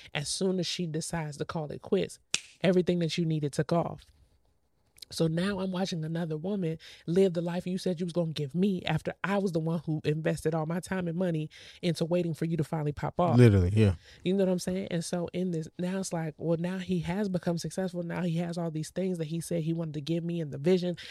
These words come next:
Speaker 1: that I have been believing in for so long, but I stopped speaking life into it over time,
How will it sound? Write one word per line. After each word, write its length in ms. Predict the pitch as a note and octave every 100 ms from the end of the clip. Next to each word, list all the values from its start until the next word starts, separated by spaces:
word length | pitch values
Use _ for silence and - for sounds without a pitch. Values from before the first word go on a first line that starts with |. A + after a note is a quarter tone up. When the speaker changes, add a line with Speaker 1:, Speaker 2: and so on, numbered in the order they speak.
| -
Speaker 1:
that 100 | F3
I 80 | E3+
have 180 | E3 F3
been 140 | F3
believing 400 | D3+ D3+ F3+ F3
in 100 | E3
for 120 | D#3
so 180 | D3+ D#3+
long, 580 | D3 C#3+ G3 G#3 D#3+ D#3 - - -
but 180 | E3 C#3+
I 60 |
stopped 440 | D3+ - F#3+ F3 -
speaking 380 | - F#3+ D#3+ C#3
life 220 | D3 G3 -
into 360 | D3+ D3 D3+
it 80 | D3+
over 180 | D#3 D3
time, 480 | - E3+ D#3+ -